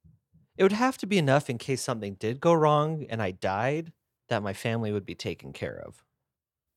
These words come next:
But actually, I would probably make a deal, like, if I die,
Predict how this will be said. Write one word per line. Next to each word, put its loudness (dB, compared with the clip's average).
But 2
actually, 0
I 6
would 2
probably 0
make 4
a 4
deal, 2
like, 0
if -8
I 0
die, 0